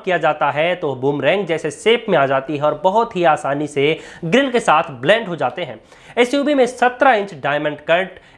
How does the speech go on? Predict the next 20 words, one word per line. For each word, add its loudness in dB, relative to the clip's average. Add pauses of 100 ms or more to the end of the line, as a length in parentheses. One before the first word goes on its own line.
एलॉय 4
व्हील्स -4
दिए -2
गए -2
हैं। -8
फेसलिफ्ट -2
के -2
इंटीरियर -2
डैश 0
लेआउट 0
में -4
कोई 2
चेंज 2
नहीं -2
किया 2
गया -2
है। -10 (380)
फेसलिफ्ट 4
ज़्यादा 0
फीचर्स -2